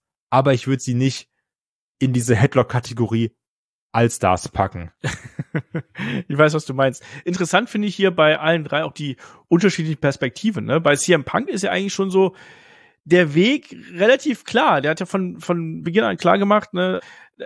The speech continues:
Speaker 2: Es wird irgendwann um den Titel für ihn gehen. Und wir haben ja bereits auch Andeutungen, was die Fehde Richtung Seth Rollins angeht, natürlich schon gesehen.
Speaker 1: Ja.
Speaker 2: Ich glaube, das wird der Weg sein, den wir hier in den nächsten Monaten bestreiten. Deswegen auch Survivor Series, C M Punk, Gunther. Kann ich mir vorstellen.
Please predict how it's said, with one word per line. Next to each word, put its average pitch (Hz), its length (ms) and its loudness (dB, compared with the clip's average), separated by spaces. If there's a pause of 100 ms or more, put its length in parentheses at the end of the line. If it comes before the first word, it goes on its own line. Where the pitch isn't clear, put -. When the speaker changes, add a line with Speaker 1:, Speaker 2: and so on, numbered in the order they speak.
(120)
Speaker 2:
Es 170 160 -8
wird 190 200 2
irgendwann 196 340 2
um 165 60 -6
den 147 120 -4
Titel 254 220 -6
für - 120 -8
ihn 233 200 -6
gehen. 226 340 -6 (540)
Und 190 360 2
wir 156 140 2
haben 214 120 4
ja 220 100 4
bereits 165 340 2
auch 180 200 -2
Andeutungen, 175 760 -2
was 160 220 -4
die 156 100 -6
Fehde 156 640 2
Richtung 147 360 -4
Seth 139 240 0
Rollins 135 300 2
angeht, 117 360 -10
natürlich 113 320 -12
schon 117 160 -12
gesehen. 113 260 -10
Speaker 1:
Ja. 123 140 2 (500)
Speaker 2:
Ich - 120 -8
glaube, 180 220 4
das - 200 2
wird 196 140 4
der 180 120 6
Weg 185 140 2
sein, 175 320 4
den 160 260 2
wir 156 80 2
hier 156 200 2
in 156 40 -2
den 147 100 0
nächsten 139 240 -6
Monaten 202 340 0
bestreiten. 190 400 -6
Deswegen 156 340 -6
auch - 280 -6 (300)
Survivor 180 400 4
Series, 170 340 0
C - 120 -6
M 135 160 -6
Punk, 170 380 -4
Gunther. 185 420 -2 (380)
Kann 185 180 2
ich 269 80 2
mir 269 160 2
vorstellen. 214 600 0